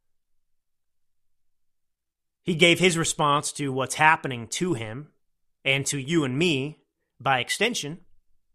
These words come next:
And he is, of course, the leading candidate in the Republican Party for the nominee to run for president against Joe Biden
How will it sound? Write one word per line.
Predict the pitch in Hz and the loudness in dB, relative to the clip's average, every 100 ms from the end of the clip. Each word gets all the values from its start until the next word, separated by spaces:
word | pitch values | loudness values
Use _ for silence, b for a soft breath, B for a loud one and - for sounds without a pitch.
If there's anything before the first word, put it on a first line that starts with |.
| _ _ _ _ _ _ _ _ _ _ _ - | _ _ _ _ _ _ _ _ _ _ _ -2
And | 165 | 2
he | 190 208 202 | 4 6 6
is, | 196 | 6
of | 202 | 0
course, | - 175 190 - | 0 2 2 0
the | 170 | -4
leading | 139 165 185 190 185 180 | -4 -6 -2 0 0 -2
candidate | - - 175 190 147 143 147 _ _ _ _ - | -8 -4 0 0 -2 -4 -8 _ _ _ _ -6
in | 151 | -2
the | 151 | 0
Republican | 143 185 165 151 143 | 4 4 4 -2 0
Party | 190 190 170 | 2 2 2
for | - 156 | -2 -4
the | 139 | -2
nominee | 135 151 151 143 185 151 156 - | 0 0 0 -2 -2 -4 -6 -10
to | 143 | -6
run | 135 151 | -2 -2
for | - | -4
president | 135 - 240 262 147 175 - _ _ _ _ _ _ - | -4 0 2 0 -4 -8 -14 _ _ _ _ _ _ -8
against | 151 190 302 - | 2 4 4 2
Joe | 196 175 | 2 4
Biden | 143 123 135 202 | 4 2 0 -6